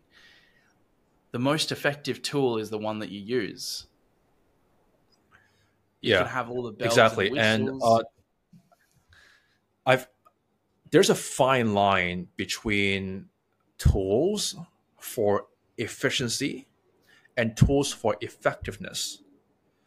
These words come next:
Speaker 2: So what you, so you mentioned project management tools, and there's a lot out there, Notion, Asana, Trello, so forth.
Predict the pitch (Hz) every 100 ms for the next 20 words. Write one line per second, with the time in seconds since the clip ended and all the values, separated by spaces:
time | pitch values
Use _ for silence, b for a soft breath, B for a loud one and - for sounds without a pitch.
0 | _ - - 131 127 131 - _ _ _
1 | _ _ _ _ _ _ _ _ _ _
2 | _ _ _ _ _ _ _ _ _ _
3 | 135 135 - 123 - 147 127 147 143 135
4 | 127 123 - _ - 127 113 113 113 117
5 | 104 - 110 107 104 101 - _ _ 104
6 | 98 95 95 90 98 92 - - 95 98
7 | - 101 98 98 95 95 - 98 104 -
8 | 98 95 98 101 - 104 95 98 95 92
9 | 92 90 - 92 - 95 92 92 90 -
10 | 98 95 110 131 160 -